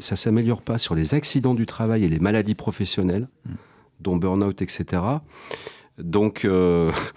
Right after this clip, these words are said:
Speaker 1: <laughs> le problème, c'est que, euh, il, en France, il faut, alors on est, on, on n'est pas les pires, mais comme ça s'aggrave, euh, il faut tirer la sonnette d'alarme parce que, comme vous le rappeliez, euh, euh, Marc, de façon très juste,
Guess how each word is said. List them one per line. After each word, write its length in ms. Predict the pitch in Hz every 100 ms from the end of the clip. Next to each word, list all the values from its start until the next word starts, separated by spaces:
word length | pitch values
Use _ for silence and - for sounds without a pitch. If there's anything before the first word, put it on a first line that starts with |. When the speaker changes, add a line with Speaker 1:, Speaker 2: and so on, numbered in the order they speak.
| - -
Speaker 1:
<laughs> 400 | - - - -
le 180 | 92
problème, 460 | 95 - 98 127 156
c'est 160 | - 107
que, 160 | -
euh, 500 | 90 82 76 80 80 -
il, 140 | 107 - - - - - - _ _ -
en 180 | 87 82
France, 380 | - 139 151 92
il 60 |
faut, 120 | - 98
alors 200 | 78 76
on 100 | 82
est, 60 |
on, 160 | 82 92
on 60 | 95
n'est 120 | 90
pas 100 | 110
les 140 | 104 101
pires, 340 | - 143 -
mais 160 | 85 80
comme 220 | 131 107
ça 120 | 104
s'aggrave, 540 | - 87 95 160 151 -
euh, 60 | 85 -
il 100 | -
faut 140 | -
tirer 240 | 85 123 123
la 80 | 113
sonnette 220 | 120 104
d'alarme 360 | 107 104 98 92
parce 160 | -
que, 40 | 90 - _ _ _ -
comme 220 | 156 139
vous 140 | 120 120
le 100 | 104
rappeliez, 680 | 95 - 95 87 90 87
euh, 120 | 80 - - - - - -
euh, 120 | -
Marc, 460 | - 82 85 - -
de 80 | 85
façon 320 | - 80 87
très 220 | - 87
juste, 360 | 90 143 -